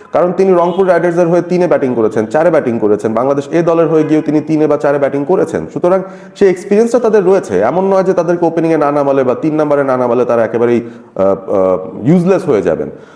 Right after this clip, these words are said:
So বাংলাদেশ যদি এক্সপ্লোসিভ স্টার্টস চায়, যেটা আগে তারা দিতে পারছিল, এই বছরের শুরু থেকে তারা পাচ্ছিল, দুইটা সেঞ্চুরি পার্টনারশিপ পারভেজ ইমন এবং, আহ, তানজিদ তামিম কিন্তু দিয়েছেন বাংলাদেশকে ইন্টারন্যাশনাল টি টোয়েন্টিতে। তো সেই ওপেনিং পার্টনারশিপটা আপনি কেন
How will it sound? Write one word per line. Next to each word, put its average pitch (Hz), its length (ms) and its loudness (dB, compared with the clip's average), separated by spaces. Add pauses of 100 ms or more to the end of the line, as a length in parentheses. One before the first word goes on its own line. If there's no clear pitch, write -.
(160)
So 175 60 -2
বাংলাদেশ 175 480 0
যদি 208 180 2
এক্সপ্লোসিভ 185 460 0
স্টার্টস - 420 -4
চায়, 101 240 2
যেটা 110 200 -2
আগে 127 240 -4
তারা 143 180 2
দিতে 127 200 -2
পারছিল, 123 400 -4
এই 98 60 2
বছরের 98 300 0
শুরু 143 200 -2
থেকে 139 160 -2
তারা 135 140 0
পাচ্ছিল, 110 500 -6 (440)
দুইটা 208 340 4
সেঞ্চুরি 180 360 0
পার্টনারশিপ 135 600 0
পারভেজ 120 340 0
ইমন 123 220 0
এবং, 117 240 0 (340)
আহ, 101 120 0
তানজিদ 120 400 -2
তামিম 120 240 -2
কিন্তু 113 240 -2
দিয়েছেন 180 400 2
বাংলাদেশকে 104 460 -2
ইন্টারন্যাশনাল 92 460 -2
টি 107 100 -4
টোয়েন্টিতে। 78 400 -4
তো 117 160 -4
সেই 165 180 0
ওপেনিং 165 340 2
পার্টনারশিপটা 196 600 -2
আপনি 185 180 -4 (140)
কেন 185 400 2